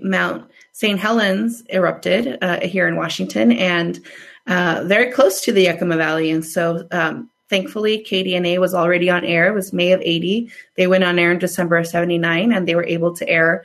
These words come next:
in Spanish, you know, "Go to your homes, like, don't be out in the fields. Like, there's been a volcanic eruption,"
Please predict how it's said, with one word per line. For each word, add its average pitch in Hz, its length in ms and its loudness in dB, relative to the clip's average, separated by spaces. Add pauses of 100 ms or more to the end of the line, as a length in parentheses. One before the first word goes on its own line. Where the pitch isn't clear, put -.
(240)
in 190 140 2
Spanish, 233 640 -2 (340)
you 190 100 -2
know, 175 180 2
"Go 180 200 4
to 190 60 4
your 214 160 4
homes, 226 600 2
like, 180 220 -6
don't 170 260 -2
be 202 140 2
out 190 160 2
in 208 80 0
the 226 80 -4
fields. 185 680 0
Like, - 240 -6 (160)
there's 165 220 -6
been 175 220 -4
a 175 380 -2
volcanic 175 540 -4
eruption," 185 720 -2